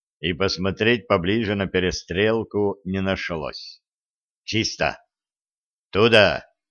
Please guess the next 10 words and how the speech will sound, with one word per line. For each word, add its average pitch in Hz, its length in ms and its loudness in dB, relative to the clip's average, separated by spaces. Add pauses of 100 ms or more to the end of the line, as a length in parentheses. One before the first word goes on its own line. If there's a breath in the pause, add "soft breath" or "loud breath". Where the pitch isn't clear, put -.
(200)
махнул 95 360 0
рукой 98 360 2
Гауптман. 73 720 -2 (760)
«Вон 113 280 4
за 110 120 4
тем 110 300 2
домом 104 380 2
у - 20 -4
нас 98 260 0
машина». 85 580 -4